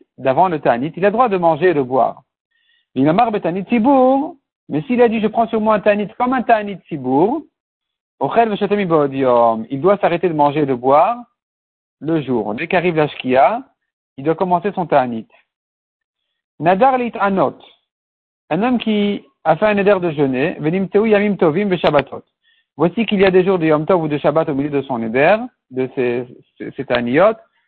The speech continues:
Loke, Ve'enot Tarich Et Chacham. Il est frappé pour son Neder, mais,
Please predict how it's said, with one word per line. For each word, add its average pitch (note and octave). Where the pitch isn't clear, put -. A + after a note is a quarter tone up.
Loke, A3
Ve'enot F3+
Tarich A3
Et F#3+
Chacham. D#3
Il F3
est G#3
frappé A#3+
pour D#3
son D#3
Neder, C3
mais, A#3+